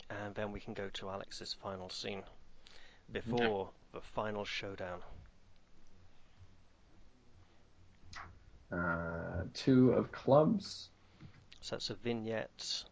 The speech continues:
Speaker 1: recounting events, so looking back on the past. Uh, location, go for it.
Speaker 2: Uh, nine of hearts.
Speaker 1: Uh, so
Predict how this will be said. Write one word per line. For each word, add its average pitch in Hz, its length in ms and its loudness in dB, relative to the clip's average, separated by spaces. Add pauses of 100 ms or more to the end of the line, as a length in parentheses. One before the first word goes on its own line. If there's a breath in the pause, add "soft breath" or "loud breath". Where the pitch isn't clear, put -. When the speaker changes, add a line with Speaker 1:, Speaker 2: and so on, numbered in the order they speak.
(260)
Speaker 1:
recounting 110 580 -2
events, - 680 -4 (100)
so 98 260 -4 (280)
looking 113 260 -10
back 95 280 -6
on - 60 -12
the - 180 -4
past. 123 420 -6 (720 loud breath)
Uh, 104 280 2
location, 104 800 -6 (360)
go 95 140 -4
for 98 180 -6
it. - 80 -6 (1900)
Speaker 2:
Uh, 92 280 6
nine 107 460 10
of 95 180 10
hearts. - 760 -2 (340)
Speaker 1:
Uh, 95 280 -2
so 95 200 -4